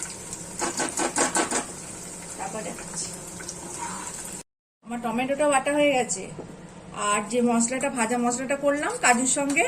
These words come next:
ওটাও বাটা হয়ে গেছে, দেখুন জল ছাড়া, ওটা বাটা হয়ে গেছে। আর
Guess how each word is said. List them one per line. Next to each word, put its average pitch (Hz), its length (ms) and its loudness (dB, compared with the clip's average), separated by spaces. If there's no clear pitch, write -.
ওটাও 277 260 4
বাটা 226 180 6
হয়ে 214 120 2
গেছে, 196 180 -4
দেখুন 202 240 -6
জল 220 140 2
ছাড়া, 156 220 -4
ওটা 233 180 -2
বাটা 233 220 2
হয়ে 269 200 -2
গেছে। 294 240 -4
আর 202 160 4